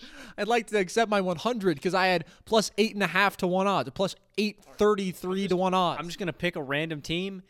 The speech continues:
Speaker 2: even if it's easy. I, I can't, I can't go out. We can't go out like that here on, on trivia time.
Speaker 1: Couple of blunders from the nerds today. I gave away the nineteen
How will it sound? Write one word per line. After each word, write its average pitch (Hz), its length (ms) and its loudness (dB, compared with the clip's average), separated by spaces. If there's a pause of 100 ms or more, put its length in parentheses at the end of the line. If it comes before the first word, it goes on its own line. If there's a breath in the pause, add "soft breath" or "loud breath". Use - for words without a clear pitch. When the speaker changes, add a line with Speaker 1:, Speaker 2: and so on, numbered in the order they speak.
(180 soft breath)
Speaker 2:
even 170 200 -2
if 170 120 -4
it's 156 120 -8
easy. 180 400 -6
I, 139 200 -2
I 143 40 0
can't, 135 300 -4
I 143 80 0
can't 135 260 -6
go 120 120 -4
out. 120 100 -4
We 156 100 -8
can't 127 220 -6
go 113 100 -8
out 110 140 -8
like 113 180 -10
that 117 140 -6
here 113 160 -12
on, 110 180 -14
on 113 220 -10
trivia 110 320 -10
time. 107 380 -10 (340)
Speaker 1:
Couple 262 240 -6
of 269 60 -6
blunders 180 480 -6
from 143 160 -10
the 135 80 -8
nerds 123 320 -6
today. 113 200 -2
I 127 200 2
gave 143 240 2
away 139 240 2
the 135 100 -2
nineteen 139 600 -4